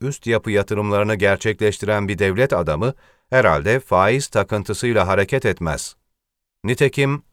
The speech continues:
dünyadaki ekonomilerin ortak sorunlarından Türkiye'ye yansıyanlar arasında faiz de var,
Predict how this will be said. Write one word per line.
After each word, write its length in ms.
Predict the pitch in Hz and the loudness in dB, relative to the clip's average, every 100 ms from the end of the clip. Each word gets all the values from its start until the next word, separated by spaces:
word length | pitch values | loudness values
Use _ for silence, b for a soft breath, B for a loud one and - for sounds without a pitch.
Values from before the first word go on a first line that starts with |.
| - | -6
dünyadaki 640 | 98 113 117 120 143 139 | -2 2 2 2 2 0
ekonomilerin 680 | 107 - 110 107 107 107 110 | 0 0 -2 0 2 2 0
ortak 440 | 135 92 92 131 - | 0 0 0 -2 0
sorunlarından 800 | 117 107 101 98 95 82 107 143 | -2 0 0 0 0 0 0 -2
Türkiye'ye 600 | - 147 - 110 104 98 | -4 -6 0 2 4 4
yansıyanlar 680 | 95 90 87 101 90 98 131 | 2 0 0 -2 0 0 2
arasında 500 | 120 104 110 107 143 | 2 0 -2 -2 0
faiz 520 | - 101 101 143 113 | 4 4 4 0 0
de 140 | 90 | 0
var, 240 | 73 110 | 2 0